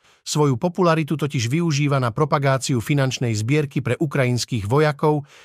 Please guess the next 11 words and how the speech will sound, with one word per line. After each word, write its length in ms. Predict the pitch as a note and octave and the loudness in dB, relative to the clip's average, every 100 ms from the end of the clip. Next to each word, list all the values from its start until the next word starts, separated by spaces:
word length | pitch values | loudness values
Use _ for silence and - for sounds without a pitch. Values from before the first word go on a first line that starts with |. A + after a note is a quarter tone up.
| _ | _
ktorí 320 | - D3+ C#3 | -4 0 0
po 80 | B2+ | 0
zranení 560 | B2+ C3+ D3 C#3 B2+ A#2 | 0 2 4 2 2 2
vo 80 | B2+ | 2
vojne 320 | B2+ C3 C3 | 2 0 0
proti 320 | B2 C#3 C3+ | -2 -2 0
ruským 400 | C3+ C#3+ - C3 | 0 -2 -2 -2
agresorom 640 | B2+ C3 C#3+ D3+ D3 D3 C#3 _ _ C#3 | 0 0 -2 0 0 0 -2 _ _ 0
museli 400 | D3 - C3 A2+ | 0 0 -2 -2
podstúpiť 560 | D3 - D#3+ C#3 C#3 | -4 -2 -4 -2 -2
amputáciu. 880 | D3 C#3 C#3+ C3+ A#2 A2 - G#2 F2+ | 0 0 0 0 0 0 -4 -6 -6